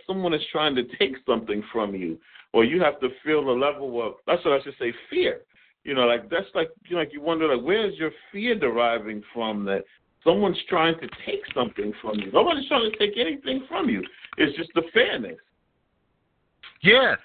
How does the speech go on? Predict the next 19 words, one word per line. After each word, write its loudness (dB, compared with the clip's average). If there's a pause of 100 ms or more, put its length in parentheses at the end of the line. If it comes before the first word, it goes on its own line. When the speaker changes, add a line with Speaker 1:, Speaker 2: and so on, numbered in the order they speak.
(180)
Speaker 2:
Hey, -2 (140)
you 0
know, 0 (260)
somebody 0
said 0
something -2
to 2
me, 0
and 0
it 2
makes -2
perfect 2
sense. 0 (600)
We 2
all 2
can -6
win. -2 (680)
And 2
because 2